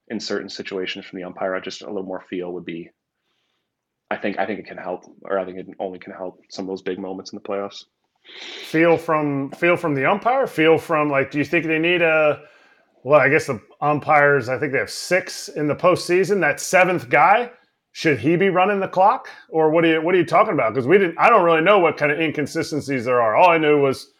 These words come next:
Speaker 2: when we were in the bushes together and the dude was just like, "Eh, yeah, whatever. Eh, reset the clock." They don't do that now.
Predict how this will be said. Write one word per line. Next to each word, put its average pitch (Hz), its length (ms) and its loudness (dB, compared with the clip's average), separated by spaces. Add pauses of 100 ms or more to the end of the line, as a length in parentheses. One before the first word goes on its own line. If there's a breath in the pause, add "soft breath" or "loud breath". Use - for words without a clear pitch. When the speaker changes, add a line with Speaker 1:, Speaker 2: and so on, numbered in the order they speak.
(220)
Speaker 2:
when 147 160 0
we 170 80 6
were 160 100 6
in 147 80 2
the 135 60 0
bushes 165 400 2
together 127 480 2 (600)
and 135 120 -2
the 135 60 2
dude 151 260 4
was 139 100 2
just 143 180 -2
like, 143 200 4 (580)
"Eh, 226 280 6
yeah, 143 220 6
whatever. 104 440 -4 (720)
Eh, 180 480 4 (140)
reset 135 400 -2
the 110 80 -8
clock." 98 400 -6
They 131 80 0
don't 147 160 2
do 170 160 4
that 117 180 2
now. 90 160 -12